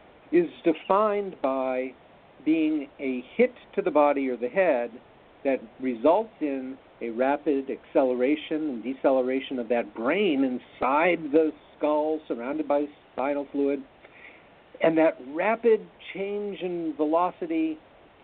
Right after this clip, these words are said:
leads to this stretching and shearing of neurons in the brain, just like what would happen in a concussion.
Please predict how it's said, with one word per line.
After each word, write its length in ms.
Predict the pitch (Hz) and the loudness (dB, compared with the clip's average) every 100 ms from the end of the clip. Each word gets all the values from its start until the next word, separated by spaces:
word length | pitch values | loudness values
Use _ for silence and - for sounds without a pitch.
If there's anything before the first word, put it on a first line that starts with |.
| _ - | _ -4
leads 300 | 139 170 160 - - | 0 2 0 -6 2
to 360 | 151 143 143 - - - _ | 4 4 0 -4 -16 -20 _
this 120 | 143 127 - - | -6 -6 -6 0
stretching 480 | 185 185 202 175 | 2 4 0 -2
and 140 | 139 127 - - | -4 -6 -10 -2
shearing 460 | 165 165 170 160 | 0 0 -2 -2
of 80 | 117 | -4
neurons 680 | 104 117 139 160 160 160 160 | -6 -4 0 2 2 2 -2
in 100 | 143 | -4
the 60 | 131 | -6
brain, 480 | 117 143 151 156 156 - _ - - - _ _ - | -2 -2 0 -2 -4 -12 _ -20 -20 -20 _ _ -4
just 220 | 165 214 214 190 | 2 2 2 0
like 260 | 180 170 | 0 0
what 180 | 170 160 | -6 -6
would 140 | 165 160 | -6 -6
happen 440 | 147 131 147 127 | -6 -4 -4 -4
in 140 | 113 | -6
a 60 | 113 - | -8 -8
concussion. 460 | 123 - 160 - | -8 0 0 0